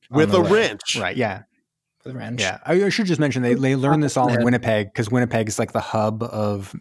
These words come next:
Speaker 3: news, so they know where they need to go, and Vancouver's the, the only spot they can
Speaker 1: Dude,
Speaker 3: go.
Speaker 1: Winnipeg's the hub of literally everything, of the
Speaker 2: Well,
Speaker 1: world,
Speaker 2: yeah, because
Speaker 1: man.
Speaker 2: they, they,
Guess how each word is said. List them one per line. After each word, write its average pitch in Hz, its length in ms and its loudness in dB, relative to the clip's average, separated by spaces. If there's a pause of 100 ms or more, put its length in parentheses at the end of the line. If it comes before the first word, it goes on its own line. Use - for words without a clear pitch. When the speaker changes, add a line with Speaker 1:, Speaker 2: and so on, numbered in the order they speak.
Speaker 3:
news, 113 560 0
so - 140 -4
they 120 120 4
know 107 460 2
where 113 240 2
they 107 120 2
need 104 160 0
to 110 80 -6
go, 104 240 -2
and 104 140 -6
Vancouver's 98 560 -6
the, 101 240 -8
the 107 140 -4
only 98 220 -6
spot - 260 -10
they 95 120 -16
can - 80 -20
Speaker 1:
Dude, 127 160 0
Speaker 3:
go. 104 40 0
Speaker 1:
Winnipeg's 170 400 0
the 123 80 0
hub 127 180 0
of 98 120 -2
literally 104 600 0 (120)
everything, 92 580 -4
of 107 120 -6
the 139 120 0
Speaker 2:
Well, 104 160 -6
Speaker 1:
world, 104 440 2
Speaker 2:
yeah, 135 80 2
because 123 200 2
Speaker 1:
man. 147 140 0 (100)
Speaker 2:
they, 143 100 0
they, - 160 -2